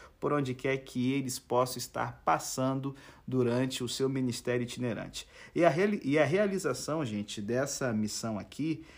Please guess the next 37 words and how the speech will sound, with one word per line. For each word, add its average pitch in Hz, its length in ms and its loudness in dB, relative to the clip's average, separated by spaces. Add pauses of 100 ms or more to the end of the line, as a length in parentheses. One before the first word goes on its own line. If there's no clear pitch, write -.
(200)
ela 147 200 4
não 170 140 2
alcança, 160 720 -2 (320)
é, 139 300 2
é 160 40 4
nem 185 340 4
de 208 160 2
longe 147 500 0
uma 151 200 2
ideia 135 600 4
atual 131 500 4
que 139 140 -6
nós 123 200 -4
temos 156 300 -4
de 151 80 -4
pregação 156 540 0
da 156 100 0
palavra. 139 520 4 (140)
Por - 180 0
quê? 127 320 0 (280)
Na 185 140 4
antiguidade, 156 880 2
havia 139 460 0
uma 214 220 4
só - 220 -2
maneira 175 500 0
de 147 140 -4
difundir 147 500 -2
uma 175 140 2
mensagem, 117 720 -4
e 131 140 0
era 147 200 2
por 226 340 -2
meio 151 520 2
de 143 200 -6
enviar 131 680 0
pregadores 139 1080 2